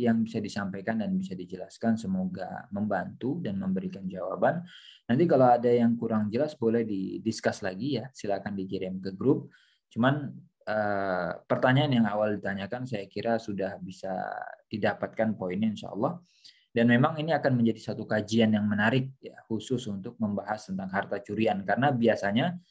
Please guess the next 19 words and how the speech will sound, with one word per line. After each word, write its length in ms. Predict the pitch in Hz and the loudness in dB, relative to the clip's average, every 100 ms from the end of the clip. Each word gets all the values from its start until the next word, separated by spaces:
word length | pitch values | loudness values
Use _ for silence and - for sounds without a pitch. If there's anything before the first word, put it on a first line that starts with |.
| _ _ - | _ _ -2
kalau 240 | 113 120 | 2 2
kita 160 | 113 113 | 4 4
membahas 480 | 110 104 101 104 110 | 4 2 0 -2 -4
tentang 240 | 101 104 | -4 -2
harta 240 | 101 104 101 | -4 -4 -4
curian 320 | 107 101 101 | -4 -4 -4
itu 240 | 98 104 160 | -4 -2 0
yang 240 | 113 98 | 0 0
kayak 400 | 95 95 92 95 | -2 0 0 -2
dibahas 480 | 98 95 95 - - | -6 -4 -4 -6 -10
itu 160 | 113 156 | -4 0
ya 240 | 104 92 | 0 -2
misalkan 480 | 95 - 143 131 120 | -8 -6 -6 -2 -2
ini 160 | 98 | -2
objeknya 480 | 107 107 123 120 123 | -2 -2 0 0 0
aja 320 | 135 131 127 | 0 4 6
nih, 160 | 110 104 | 4 2
ini 140 | 110 104 | -2 -4
objeknya. 560 | 104 - 104 - 185 | -6 -8 -10 -10 -16